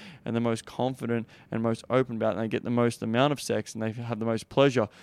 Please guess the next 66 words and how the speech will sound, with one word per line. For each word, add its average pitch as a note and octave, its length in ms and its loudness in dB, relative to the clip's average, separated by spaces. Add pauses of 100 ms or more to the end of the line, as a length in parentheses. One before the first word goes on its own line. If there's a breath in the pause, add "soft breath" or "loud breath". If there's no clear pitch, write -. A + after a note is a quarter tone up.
(180 loud breath)
The - 80 -6
people C#3+ 480 -2
who B2 220 0
actually A#2 320 -2
talk A#2+ 180 -4
about A2+ 240 -4
money C3+ 300 0
the B2 100 -2
most, A2+ 280 -4
it's - 100 -16
the A2+ 80 -6
same A#2 260 -4
concept. C3 460 -4
It's - 160 -10
usually, A#2+ 260 -6
like, A2+ 220 -2 (260 loud breath)
talking A#2 260 -2
about A#2+ 180 4
investing. A#2 500 0
Where A#2 160 0
can A#2 100 -8
I A2+ 40 -2
put C3 180 -4
the A#2 80 -10
money? A#2 180 -2
Where A2 180 -2
can A2+ 120 -8
I A2 160 -4 (420 loud breath)
do C#3 160 4
things B2 220 -2
like G#2 160 -2
that? A2+ 180 4
And G#2+ 100 -4
I've A2 100 -6
been A2+ 200 -2 (260 soft breath)
talking C3+ 280 2
to B2 120 -2
a A2+ 40 -2
few A2+ 180 -2
guys A2+ 200 4
who A#2 60 0
are A2 40 0
really A#2+ 260 4
good G#2+ 160 -4
with G#2+ 100 -4
money B2+ 300 2
and A2 140 -2
understanding B2+ 580 2
that. A2+ 120 -2
It's - 80 -14
the A#2 80 -6
same A#2+ 280 -2
concept. B2+ 420 -4
They A2 100 -4
go, A2 140 0
"We A#2 120 0
love A#2 240 2
talking B2+ 400 -2
about, A2+ 240 -2
like, A2 140 -4
what A2+ 200 -4
to - 80 -14
do A2+ 220 -2
and A2 100 -4
how A2 160 0
to A2 180 2